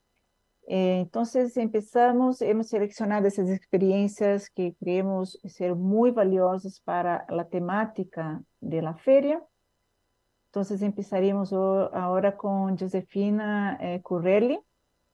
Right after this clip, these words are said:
Ella es directora de Relaciones Políticas de Li-, Millicom. Es una empresa de telefonía móvil con sede en Luxemburgo.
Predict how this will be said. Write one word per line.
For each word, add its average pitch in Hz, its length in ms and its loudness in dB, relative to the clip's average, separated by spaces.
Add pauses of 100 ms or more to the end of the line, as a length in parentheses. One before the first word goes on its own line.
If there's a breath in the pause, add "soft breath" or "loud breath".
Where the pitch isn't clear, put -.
(120)
Ella 190 280 0
es 185 120 -4
directora 214 580 4
de 196 140 2
Relaciones 220 800 0
Políticas 190 800 -2
de 185 120 0
Li-, 180 280 -2
Millicom. 185 640 0 (720)
Es 175 260 -6
una 180 200 -6
empresa 185 460 0
de 175 120 -4
telefonía 175 540 -6
móvil 202 560 0
con 180 240 -6
sede 180 540 -2
en 170 100 -6
Luxemburgo. 180 920 0